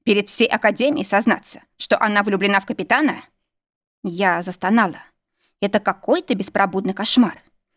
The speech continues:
Теперь и его секретарь в курсе всех подробностей. Я закрыла горящее лицо руками. "Ладно, я что-нибудь придумаю", — сжалился Генри.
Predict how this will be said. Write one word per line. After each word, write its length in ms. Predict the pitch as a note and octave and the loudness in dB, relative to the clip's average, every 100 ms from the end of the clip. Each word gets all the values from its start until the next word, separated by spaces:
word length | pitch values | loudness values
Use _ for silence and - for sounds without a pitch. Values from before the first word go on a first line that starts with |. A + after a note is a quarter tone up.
| _ | _
Теперь 360 | - D#4 F#4+ G4 | -8 -2 0 0
и 80 | A#3+ | 0
его 220 | G3 G#3 | 0 0
секретарь 580 | A3+ A3 F3+ D#3+ G3+ F4 | -2 -4 -8 -2 -2 -2
в 120 | - | -8
курсе 340 | - G#3 G3+ G3+ | -8 -6 -4 -8
всех 240 | - G3+ | -8 -8
подробностей. 800 | - G#3 C4 F#3+ E3 - - - _ _ _ _ _ | -4 0 2 2 -2 -6 -14 -16 _ _ _ _ _
Я 200 | F3+ G3+ | -2 0
закрыла 480 | G3+ F#3+ - C4 F#4 | 0 -4 -2 0 0
горящее 560 | A3+ G3 F#3 F#3 - F#3 | 2 2 0 -2 -4 -6
лицо 320 | F#3+ - F#3 | -6 -6 -6
руками. 560 | G3 A#3 F#3+ D#3 - _ _ _ _ _ _ _ | -2 0 2 0 -4 _ _ _ _ _ _ _
"Ладно, 440 | A3 G#3+ G#3 - F#3+ - _ | -2 2 2 0 -10 -16 _
я 300 | - G3 F#3+ | -2 2 2
что-нибудь 480 | - - G3+ G3 F#3+ | 0 0 0 2 0
придумаю", — 520 | C#4 C4+ G#3 F3 D#3+ - _ _ _ _ - | 0 0 0 -2 -4 -12 _ _ _ _ -6
сжалился 540 | G3 G3 F3 E3+ - | -2 0 0 -4 -8
Генри. 460 | F3 G#3 E3+ - | -2 0 0 -2